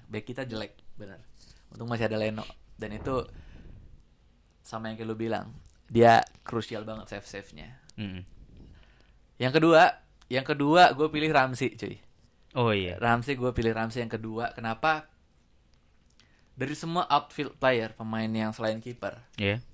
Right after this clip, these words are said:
Speaker 1: cuman dia lah yang gua bilang musim ini benar-benar nyetel sama skemanya, strategi Emery. Karena
Speaker 2: Hmm.
Speaker 1: kalau lu lihat,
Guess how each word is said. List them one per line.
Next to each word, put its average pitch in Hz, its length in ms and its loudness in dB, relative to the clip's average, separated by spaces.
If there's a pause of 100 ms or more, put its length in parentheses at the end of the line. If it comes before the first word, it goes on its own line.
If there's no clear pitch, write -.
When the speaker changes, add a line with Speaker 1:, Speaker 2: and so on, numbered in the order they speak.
(500)
Speaker 1:
cuman 151 400 -8
dia 139 300 -2
lah 139 160 -2
yang 127 220 -8
gua 120 180 -8
bilang 120 340 -6
musim 123 340 -10
ini 113 460 -6 (320)
benar-benar 131 800 -6
nyetel 131 640 -8
sama 131 480 -10 (1300)
skemanya, 151 680 -2
strategi 139 440 -4
Emery. 120 420 -8 (600)
Karena 107 300 -2
Speaker 2:
Hmm. 101 80 -10
Speaker 1:
kalau 151 260 2
lu 165 140 4
lihat, 170 380 0